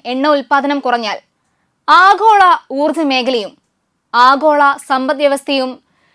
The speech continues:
നോർമലായി തുടരുമെന്ന് സങ്കല്പിക്കാൻ പോലും കഴിയില്ല എന്നതായിരുന്നു ആ പരാമർശം. കേൾക്കുമ്പോൾ നിസ്സാരമെന്ന് തോന്നാമെങ്കിലും ഇതിന്റെ അർത്ഥം വളരെ വിശാലമാണ്. "നിങ്ങൾ എത്ര തന്നെ ശ്രമിച്ചാലും നിങ്ങൾക്ക് ഞങ്ങളെ ഒഴിവാക്കാനാവില്ല.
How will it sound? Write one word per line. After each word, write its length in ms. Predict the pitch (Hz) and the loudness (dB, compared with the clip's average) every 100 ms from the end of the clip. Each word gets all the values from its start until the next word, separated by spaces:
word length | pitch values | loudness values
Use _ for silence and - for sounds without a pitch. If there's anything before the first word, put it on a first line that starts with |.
| _ - | _ -2
നോർമലായി 680 | 302 381 427 440 440 403 392 | 4 6 6 4 4 4 2
തുടരുമെന്ന് 420 | 330 302 311 285 | 0 0 -2 -4
സങ്കല്പിക്കാൻ 680 | 277 262 254 247 302 294 269 | -6 -6 -4 -6 -4 -6 -4
പോലും 220 | 277 262 | -4 -4
കഴിയില്ല 400 | 254 233 233 233 | -2 -2 -2 -2
എന്നതായിരുന്നു 680 | 220 226 214 196 202 202 294 _ _ | -4 -2 -2 -2 -6 -14 -18 _ _
ആ 100 | 240 | 0
പരാമർശം. 520 | 262 226 208 214 - - _ _ _ _ _ _ _ _ - | 2 0 0 -4 -10 -16 _ _ _ _ _ _ _ _ -2
കേൾക്കുമ്പോൾ 560 | 262 277 330 311 320 - | 0 0 -2 0 0 0
നിസ്സാരമെന്ന് 640 | 269 294 - 381 381 370 370 | -4 -4 2 2 4 0 0
തോന്നാമെങ്കിലും 640 | 294 277 294 262 214 180 _ _ _ _ _ _ | 2 4 2 0 -6 -10 _ _ _ _ _ _
ഇതിന്റെ 220 | 320 427 | -2 2
അർത്ഥം 440 | 440 349 - 330 262 | 2 2 0 -4 -2
വളരെ 320 | 247 254 285 | -2 0 -2
വിശാലമാണ്. 600 | 233 - 247 254 208 196 _ _ _ _ _ _ _ _ _ 302 | -4 -6 -4 -4 -6 -14 _ _ _ _ _ _ _ _ _ -4
"നിങ്ങൾ 340 | 403 480 466 - | 0 2 0 0
എത്ര 400 | 285 339 - 440 392 | -2 -2 -2 0 2
തന്നെ 140 | 370 | 0
ശ്രമിച്ചാലും 520 | 359 285 269 294 226 196 _ _ _ _ - | 0 -2 -2 0 -2 -2 _ _ _ _ -6
നിങ്ങൾക്ക് 560 | 262 294 330 311 302 294 - | -2 0 0 0 0 0 -8
ഞങ്ങളെ 320 | 254 277 320 | -8 -2 0
ഒഴിവാക്കാനാവില്ല. 880 | 311 277 285 311 311 269 208 196 - | 2 2 0 0 -2 -4 -6 -8 -12